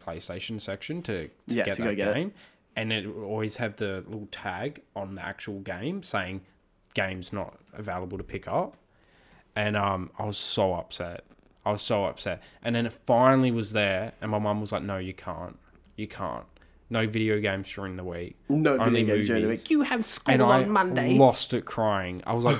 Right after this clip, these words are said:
Speaker 1: "This is my
Speaker 2: Mum,
Speaker 1: game. This is
Speaker 2: give
Speaker 1: my
Speaker 2: me
Speaker 1: game."
Speaker 2: the
Speaker 1: Yeah,
Speaker 2: game.
Speaker 1: yeah. The one time it, it's there, and then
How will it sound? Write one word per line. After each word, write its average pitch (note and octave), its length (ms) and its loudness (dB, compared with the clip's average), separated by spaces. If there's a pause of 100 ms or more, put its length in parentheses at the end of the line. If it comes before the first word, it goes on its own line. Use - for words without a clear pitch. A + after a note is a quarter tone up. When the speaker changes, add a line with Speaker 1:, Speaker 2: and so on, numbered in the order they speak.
(140)
Speaker 1:
"This C3+ 200 4
is A2+ 140 -2 (180)
my B2+ 300 10
Speaker 2:
Mum, A#2+ 220 8
Speaker 1:
game. A#2 420 8 (240)
This C3+ 180 2
is B2+ 100 -2
Speaker 2:
give B2 200 6
Speaker 1:
my C3+ 140 8
Speaker 2:
me - 100 6
Speaker 1:
game." A2+ 360 6 (280)
Speaker 2:
the C3 100 0
Speaker 1:
Yeah, C#4 140 4 (220)
Speaker 2:
game. G#3 160 12
Speaker 1:
yeah. F#3 160 12
The C#3 160 4
one D3+ 320 8
time C#3+ 460 6
it, A2 300 0
it's C3 280 -2
there, A#2 560 4 (100)
and A2 220 -2
then A2 220 0